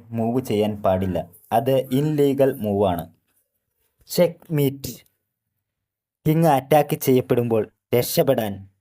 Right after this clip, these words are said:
ഒരു മാർഗങ്ങളുമില്ലെങ്കിൽ അത് ചെക്ക്മേറ്റാണ്.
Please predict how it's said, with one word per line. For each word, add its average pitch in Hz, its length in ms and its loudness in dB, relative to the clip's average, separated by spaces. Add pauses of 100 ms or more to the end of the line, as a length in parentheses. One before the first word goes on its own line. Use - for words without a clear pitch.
(320)
ഒരു 139 180 0 (120)
മാർഗങ്ങളുമില്ലെങ്കിൽ 131 1000 0 (320)
അത് 107 100 -4 (160)
ചെക്ക്മേറ്റാണ്. 120 840 -6